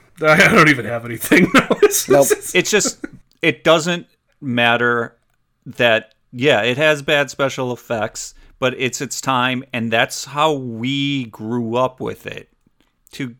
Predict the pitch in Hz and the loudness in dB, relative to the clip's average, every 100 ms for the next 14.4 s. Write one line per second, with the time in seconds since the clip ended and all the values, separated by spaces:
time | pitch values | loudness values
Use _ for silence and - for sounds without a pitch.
0 | _ - 123 107 127 165 180 180 185 175 | _ -10 -10 -6 0 2 2 0 -2 -4
1 | 147 180 196 - - - - - _ _ | -2 -2 -2 -4 -10 -10 -14 -20 _ _
2 | _ _ 127 123 123 120 120 135 135 - | _ _ -4 -2 0 -2 -2 -4 -4 -4
3 | 101 107 - - - 107 117 101 92 - | -6 -8 -12 -12 -10 -6 -4 -4 -6 -2
4 | 180 214 247 240 220 - - 226 262 254 | 0 0 0 -2 -4 -8 0 4 4 4
5 | 254 208 214 196 - 180 180 175 165 156 | 0 2 0 -2 -2 -2 0 2 2 4
6 | 160 156 - 156 156 151 101 131 131 - | 4 2 -2 -2 0 0 0 -2 -6 -10
7 | - 147 147 147 135 143 - - - 147 | -16 -8 -4 -2 0 -2 -4 -10 0 0
8 | 165 175 214 - 220 - 220 240 269 - | 0 -4 -4 -2 0 2 0 2 0 -2
9 | - - 143 139 131 - 254 285 277 269 | -10 -12 -2 0 0 -2 -2 0 0 0
10 | 180 180 151 175 160 170 - - 135 131 | 0 0 2 2 2 -4 -6 -2 0 2
11 | 131 127 131 127 143 127 151 180 160 170 | 0 0 -2 -4 -4 -2 -2 -4 -6 -4
12 | 165 151 - 139 135 135 139 135 131 113 | -4 -4 -2 -2 -2 -4 -4 -4 -4 -8
13 | - - 127 117 117 123 - 120 120 - | -10 -8 -2 2 2 -2 -4 -4 -4 -6
14 | 120 113 117 | -4 -4 -4